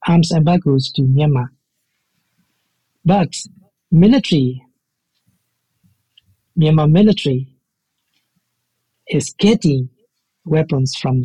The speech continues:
Russia and Myanmar and the Ch-, China. We, our N U G government, cannot get the military weapons. Even we cannot buy it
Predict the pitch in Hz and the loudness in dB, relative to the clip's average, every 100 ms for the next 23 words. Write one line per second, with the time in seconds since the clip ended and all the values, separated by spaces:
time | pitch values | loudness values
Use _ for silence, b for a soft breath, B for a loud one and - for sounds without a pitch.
0 | 131 151 - - - _ _ _ _ _ | -2 -4 -4 -8 -14 _ _ _ _ _
1 | _ - 156 151 160 165 147 135 - _ | _ -2 0 2 4 2 2 -2 -8 _
2 | _ _ - 147 143 131 135 - - _ | _ _ -6 -2 0 -2 -4 -8 -18 _
3 | - 185 170 135 - _ _ _ _ _ | -4 0 2 0 -6 _ _ _ _ _
4 | _ _ _ _ _ _ - 156 233 233 | _ _ _ _ _ _ 0 2 4 4
5 | 147 135 - _ _ - 143 139 - 151 | 2 0 -10 _ _ -8 -2 -2 -2 0
6 | 160 156 151 151 139 151 160 135 127 131 | 2 4 2 0 0 0 0 0 -2 -4
7 | 127 - _ _ _ _ _ _ _ _ | -8 -14 _ _ _ _ _ _ _ _
8 | _ _ _ _ _ _ _ _ 151 147 | _ _ _ _ _ _ _ _ -2 0
9 | 156 - 190 220 - - _ _ _ _ | 0 0 0 0 -4 -14 _ _ _ _
10 | _ _ _ - 139 135 135 135 - 123 | _ _ _ -6 -2 0 0 -2 -2 -4
11 | 135 _ _ _ _ _ _ _ 151 151 | -4 _ _ _ _ _ _ _ -4 -2
12 | 151 131 - - _ _ - 240 208 180 | -2 -4 -4 -12 _ _ -2 2 4 4
13 | 147 165 165 202 143 156 165 127 - | 2 2 2 4 2 0 -2 -2 -6